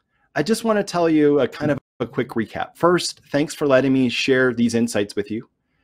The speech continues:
Second, these, these ideas really, really work. And I'll just review them one more time. So if you want sales right away, like in a short period of time, certainly you can go find new leads, you can put more money into digital, and,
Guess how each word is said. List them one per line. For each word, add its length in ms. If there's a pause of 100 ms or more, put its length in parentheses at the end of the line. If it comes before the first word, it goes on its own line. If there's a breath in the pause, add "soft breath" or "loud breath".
(380)
Second, 560 (640)
these, 480
these 380
ideas 580
really, 480
really 340
work. 440 (120)
And 120
I'll 80
just 200
review 320
them 440
one 200
more 220
time. 460 (600)
So 140
if 140
you 100
want 260
sales 440
right 420
away, 560
like 140
in 100
a 60
short 480
period 260
of 140
time, 340 (540)
certainly 420
you 80
can 160
go 160
find 320
new 160
leads, 420
you 80
can 200
put 260
more 140
money 260
into 160
digital, 480
and, 180